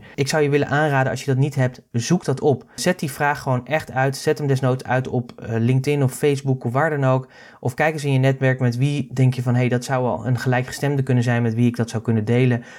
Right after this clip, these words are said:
Doe dat dan ook. Pak dat dan ook echt op. Super tof. Super waardevol. Voor mij persoonlijk een van mijn belangrijkste ondernemerslessen. Ja, het is zo moeilijk om altijd te kiezen, maar ik denk dat dit wel echt een gamechanger is.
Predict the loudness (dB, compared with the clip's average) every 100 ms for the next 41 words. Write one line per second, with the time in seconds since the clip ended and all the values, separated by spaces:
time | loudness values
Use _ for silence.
0 | -20 _ 0 2 4 2 0 -2 -4 -6
1 | -6 -4 -4 -4 -6 -6 -4 -6 -6 -4
2 | -4 -4 -4 -4 -4 -12 -6 -4 0 0
3 | 0 -2 -2 -2 -2 -10 -4 2 4 2
4 | -2 -4 0 2 2 0 0 2 2 2
5 | 2 0 0 0 2 2 0 0 -2 0
6 | -4 -4 -18 -20 -6 -4 -2 2 2 2
7 | 2 2 0 -4 -10 -6 -2 0 0 0
8 | 0 0 0 0 -2 -2 -2 0 2 4
9 | 4 2 2 0 2 2 2 -2